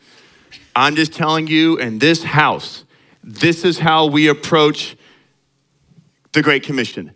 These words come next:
This is how we approach brokenness and sin and war and tragedy. It is both and.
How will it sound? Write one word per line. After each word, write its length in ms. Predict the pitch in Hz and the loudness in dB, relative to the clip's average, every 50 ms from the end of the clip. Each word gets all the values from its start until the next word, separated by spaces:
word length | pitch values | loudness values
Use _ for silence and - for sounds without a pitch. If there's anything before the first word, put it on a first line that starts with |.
| _ _ - | _ _ -20
This 320 | 123 107 156 165 165 - | -6 -2 0 0 0 0
is 140 | 190 180 - | -2 -2 0
how 200 | 170 170 160 156 | 2 2 2 4
we 120 | 160 156 | 4 2
approach 520 | 151 143 147 151 156 147 139 131 - - - - _ | 2 0 0 2 2 2 2 2 -2 -6 -16 -18 _
brokenness 920 | 110 - - 120 135 156 170 - 208 196 190 202 202 208 202 - - - _ _ - - - - _ _ _ - | -20 -6 0 2 2 2 2 0 -2 -2 0 0 -2 -2 -2 -6 -12 -20 _ _ -20 -20 -20 -20 _ _ _ -6
and 220 | - 247 113 220 | -4 -4 -4 -6
sin 600 | - - - 190 185 190 196 196 196 202 202 190 - _ _ _ _ _ | -10 -8 -6 -4 -2 -2 -2 -4 -4 -6 -10 -12 -14 _ _ _ _ _
and 220 | 135 127 120 117 | -6 -6 -4 -2
war 320 | 127 156 175 185 185 185 175 | 0 0 2 4 4 2 2
and 180 | 165 175 165 | 0 -2 -6
tragedy. 600 | 156 - 170 143 131 120 107 104 87 82 73 - _ - _ _ _ _ | -4 -2 -2 -2 -2 -2 -4 -6 -6 -6 -8 -10 _ -20 _ _ _ _
It 140 | - 170 170 | 2 4 4
is 160 | 170 143 117 | 2 0 -2
both 360 | - - 165 175 185 170 - | -2 0 2 2 2 0 0
and. 220 | 160 123 85 - | -2 -4 -4 -6